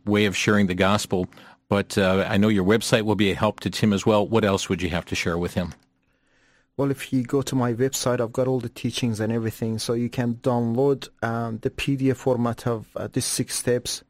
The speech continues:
Speaker 2: uh, and also to go through my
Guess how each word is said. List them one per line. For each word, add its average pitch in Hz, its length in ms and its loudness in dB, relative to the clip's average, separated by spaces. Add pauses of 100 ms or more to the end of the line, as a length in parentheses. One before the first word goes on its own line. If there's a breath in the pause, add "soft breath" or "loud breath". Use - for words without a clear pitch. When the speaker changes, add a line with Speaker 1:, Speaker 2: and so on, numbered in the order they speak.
(500)
Speaker 2:
uh, 120 260 -2
and 127 140 4
also 127 420 2
to 120 160 -2
go 131 220 0
through 123 220 -2
my 113 260 0